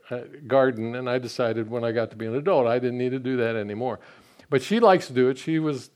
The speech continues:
a city girl, so she likes the gardening, and so she has a couple little gardens out there. And I remember one time we took compost that we had been gathering, and we put it in our garden.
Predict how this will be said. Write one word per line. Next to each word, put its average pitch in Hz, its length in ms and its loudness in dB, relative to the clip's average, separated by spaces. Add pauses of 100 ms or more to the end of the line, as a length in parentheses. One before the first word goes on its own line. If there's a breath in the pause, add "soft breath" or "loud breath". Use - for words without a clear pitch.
(140)
a - 20 -20
city 113 280 -4
girl, 117 240 -2
so 123 200 -4
she 143 200 -4
likes 135 260 2
the 117 80 -16
gardening, 123 400 0
and 147 80 0
so 160 160 2
she 170 140 0
has 180 180 4
a 160 40 -4
couple 165 260 0
little 165 160 0
gardens 156 360 4
out 147 200 4
there. 135 240 2 (1900 soft breath)
And 175 160 4
I 196 60 8
remember 202 380 8
one 190 280 6
time 156 340 6
we 190 260 4
took 170 320 2
compost 147 760 2
that 143 120 2
we 147 160 4
had 143 140 4
been 123 160 0
gathering, 113 560 0 (160)
and 131 140 -2
we 147 120 2
put 147 300 2
it 165 120 4
in 151 140 0
our 180 160 4
garden. 233 460 4